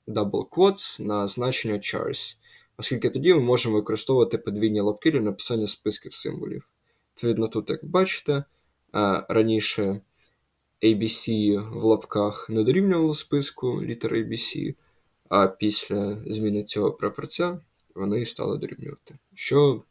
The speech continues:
доволі зручно. Але працювати з рядками, як і з, е, списками, не завжди буває зручно,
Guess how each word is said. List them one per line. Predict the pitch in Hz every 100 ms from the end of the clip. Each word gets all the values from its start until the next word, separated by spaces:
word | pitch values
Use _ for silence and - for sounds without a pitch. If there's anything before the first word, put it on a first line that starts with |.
| _ _ -
доволі | 110 110 104
зручно. | 98 - - - _ _ _ - - - _ _ _ _ -
Але | 120 185
працювати | - 139 135 123 131 113
з |
рядками, | 110 113 - 113 107
як | 104 104 - - -
і | 110 101
з, | 95 -
е, | - 98 95 85 - - -
списками, | - - 180 - 143 123
не | 110
завжди | 104 107 110
буває | 104 98 92
зручно, | 95 196 233 - 175 170